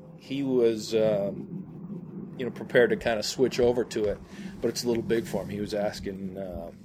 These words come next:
the manufacturer if they would come out with a, a compact model, maybe a little bit, um, a little bit smaller. Barrel length that's just a hair over four inches, which is usually, it is usually that compact size.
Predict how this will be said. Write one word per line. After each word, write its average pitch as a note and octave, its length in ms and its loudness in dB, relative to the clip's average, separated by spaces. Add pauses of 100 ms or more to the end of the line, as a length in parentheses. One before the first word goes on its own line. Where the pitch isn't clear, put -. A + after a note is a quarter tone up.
(180)
the G#2 120 -6
manufacturer G2+ 760 -2
if - 100 -10
they F#2 220 -6 (100)
would G#2+ 200 -4
come F#2+ 180 -8
out F#2+ 140 -6
with F#2 140 -10
a, F#2 200 -6 (420)
a - 60 2
compact C3+ 540 8
model, A2 380 4
maybe A2+ 260 -2
a A2+ 40 2
little A2+ 200 2
bit, A#2 340 6
um, G2+ 540 4
a - 20 -6
little G#2+ 160 -2
bit G2+ 160 0
smaller. G2+ 560 0 (720)
Barrel F3+ 360 10
length C3 260 6
that's - 480 2 (100)
just C3+ 280 -4
a D3 40 4
hair D3 280 4
over C3 200 6
four B2 380 6
inches, G2 400 -2
which G2 200 -4
is F#2+ 180 -4
usually, A#2+ 600 2 (1000)
it C3 100 2
is C#3+ 140 2
usually B2 280 2
that G2+ 200 0
compact A2+ 560 0
size. - 560 0